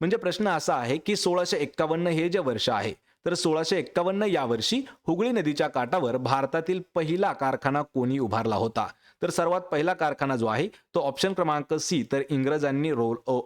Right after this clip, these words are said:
उभा केला होता सोळाशे एक्कावन्न या साली. कोणत्या नदीच्या काठावरती? हुगळी नदीच्या काठावरती भारतातील सर्वात पहिला कारखाना जो आहे, तो इंग्रजांनी उभा केलेला आहे.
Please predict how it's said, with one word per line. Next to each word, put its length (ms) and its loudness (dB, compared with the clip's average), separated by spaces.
उभा 180 0
केला 240 0
होता 260 2
सोळाशे 520 0
एक्कावन्न 500 0
या 200 0
साली. 280 -2
कोणत्या 320 0
नदीच्या 320 0
काठावरती? 640 0
हुगळी 360 2
नदीच्या 360 0
काठावरती 580 0
भारतातील 600 -2
सर्वात 540 0
पहिला 360 0
कारखाना 440 0
जो 120 -2
आहे, 200 0
तो 360 -8
इंग्रजांनी 600 0
उभा 200 0
केलेला 340 0
आहे. 200 -2